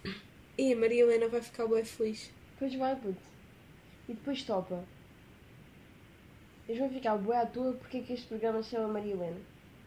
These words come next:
Speaker 2: Depois eles
Speaker 1: Uhum.
Speaker 2: clicam e estão duas tomas a rir durante cinco minutos.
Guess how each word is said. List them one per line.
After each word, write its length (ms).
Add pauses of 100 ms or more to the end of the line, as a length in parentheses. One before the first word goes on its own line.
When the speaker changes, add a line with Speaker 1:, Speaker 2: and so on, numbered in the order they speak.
(220)
Speaker 2:
Depois 220
eles 320
Speaker 1:
Uhum. 160
Speaker 2:
clicam 440 (920)
e 60
estão 280
duas 300
tomas 440
a 80
rir 200
durante 400
cinco 260
minutos. 480